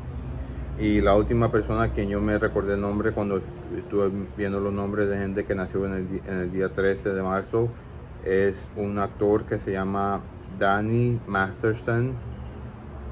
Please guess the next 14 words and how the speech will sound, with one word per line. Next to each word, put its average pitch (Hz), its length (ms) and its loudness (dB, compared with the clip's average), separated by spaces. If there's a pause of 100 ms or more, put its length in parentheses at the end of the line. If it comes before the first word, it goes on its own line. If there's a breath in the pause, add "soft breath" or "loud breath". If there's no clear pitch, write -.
Quizás 98 480 2
ninguno 101 320 0
de 104 80 4
ustedes 98 320 2
lo 104 120 0
conozcan, 98 600 0 (420 loud breath)
pero 98 300 6
él 98 80 2
hizo 101 180 0
la 101 140 6
parte 95 380 4
de 101 100 6
una 95 200 2
pe-, 98 200 2